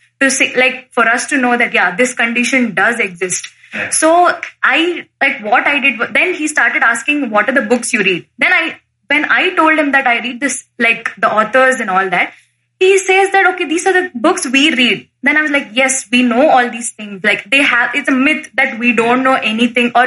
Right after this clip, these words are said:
Speaker 1: we might have, like, um, not the complete knowledge regarding that topic. So that was one thing I eradicated, like, yesterday. That was, like, a breakthrough for me.
Speaker 2: Right.
Speaker 1: Then
Speaker 2: And the reason that you got that confidence is because you knew.
Speaker 1: Yeah.
Speaker 2: Right? Knowledge
Speaker 1: Yeah.
Speaker 2: was confidence.
Speaker 1: Yeah.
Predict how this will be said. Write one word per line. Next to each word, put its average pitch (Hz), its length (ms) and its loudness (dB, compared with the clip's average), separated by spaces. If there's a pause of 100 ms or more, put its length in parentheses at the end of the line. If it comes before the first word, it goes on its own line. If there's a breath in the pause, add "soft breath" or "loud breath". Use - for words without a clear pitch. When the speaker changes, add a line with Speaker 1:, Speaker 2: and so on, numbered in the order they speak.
(120)
Speaker 1:
we 269 80 -2
might 247 340 -2 (120)
have, 233 220 2
like, 220 220 -2 (460)
um, 214 500 2 (120)
not 277 200 2
the 262 40 -6 (100)
complete 254 300 0
knowledge 214 420 0
regarding 202 400 0
that 190 180 -8
topic. 170 340 -2 (220 loud breath)
So 294 180 2 (220)
that 254 160 -2
was 330 140 -2
one 262 200 2
thing 294 160 -6
I 233 80 0 (140)
eradicated, 190 640 -4
like, 160 160 -6
yesterday. 170 500 -4 (520)
That 262 260 0
was, 294 80 -2
like, 247 160 0
a 214 160 -2
breakthrough 220 340 0
for 196 180 -6
me. 170 160 -4 (240)
Speaker 2:
Right. - 220 -6 (260)
Speaker 1:
Then 247 300 0
Speaker 2:
And - 180 0
the - 60 2
reason - 380 -2
that - 160 0
you - 120 -4
got 110 280 0
that 110 240 0
confidence 110 460 -6
is 147 100 -16
because 127 360 -6
you 117 120 -2
knew. 110 280 -4 (120)
Speaker 1:
Yeah. 185 340 2
Speaker 2:
Right? - 240 -8
Knowledge - 460 0
Speaker 1:
Yeah. - 120 -16
Speaker 2:
was - 120 -4
confidence. 208 180 -4
Speaker 1:
Yeah. - 920 -4